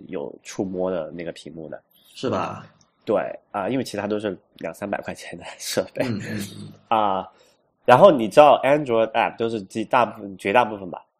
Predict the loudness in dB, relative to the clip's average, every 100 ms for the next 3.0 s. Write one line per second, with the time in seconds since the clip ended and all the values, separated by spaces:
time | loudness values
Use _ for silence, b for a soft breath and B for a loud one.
0 | _ -12 -10 -10 -6 -4 -4 -8 -14 -14
1 | -12 -8 -8 -8 -10 -10 -8 -8 -4 -4
2 | -4 -10 -10 -14 _ _ -10 -8 -8